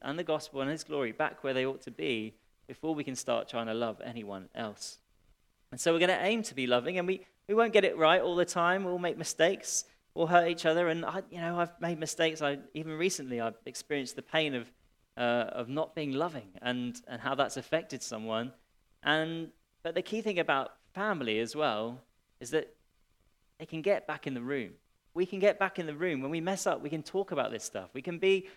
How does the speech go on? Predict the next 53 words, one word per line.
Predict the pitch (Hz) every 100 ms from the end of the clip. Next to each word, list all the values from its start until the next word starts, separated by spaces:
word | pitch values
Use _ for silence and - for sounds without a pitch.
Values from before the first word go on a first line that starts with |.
| _ -
honest | 160 175 135 -
and | 135
hold | 175 196
our |
hands | 170 190 160
up. | 139
I, | 147 156 -
I'm | 170 165
teaching | 165 220 180
my | 175 165
sons | - 185 139 107 - - _ -
the | 147
bravest | 151 175 175 175 -
thing | 175
you | 156
can | 151 147
do | 147 151 127
is | 123 120
hold | 143 139
your |
hands | 131 151 135
up | 123 -
and | 123
say, | - 123 120 117 - _ _ _
"I | 127
got | 123
it | 113
wrong." | 104 85 78 _ _ _ _ _ _ _ _ _ _ _ -
And | 147
we | 175
can | 190
learn | 190 202
to | 190
do | 190 226
that | 151 -
because | 139 - 190
of | 185
what | 165 135
Jesus | 151 143 123 -
has | 120
done. | - 117 92 _ _ _ _
We | 143
can | 160
forgive | 143 147 160 185 123
and | 127 131
go | 151
again. | 151 156 123
And | 120
we |
mustn't | 147 196 202 165
fear | 170
those | 156 151 143
moments, | 131 135 156 160 -